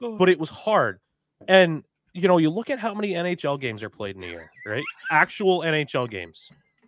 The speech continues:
Speaker 2: in real life. How many fucking Michigans do you see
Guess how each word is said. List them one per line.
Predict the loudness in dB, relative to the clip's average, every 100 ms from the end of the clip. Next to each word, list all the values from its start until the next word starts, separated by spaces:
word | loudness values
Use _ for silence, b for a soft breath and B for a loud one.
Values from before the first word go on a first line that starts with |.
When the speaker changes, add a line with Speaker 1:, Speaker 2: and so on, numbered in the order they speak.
| _ _ _
Speaker 2:
in | -8
real | -2 2 4
life. | 2 0 -10 _ _ _ _ _ _ _ _
How | 2
many | 2 0
fucking | -2 0 0 -2
Michigans | -4 -6 -8 -8 -10 -10
do | -10
you |
see | -10 -8 -8 -10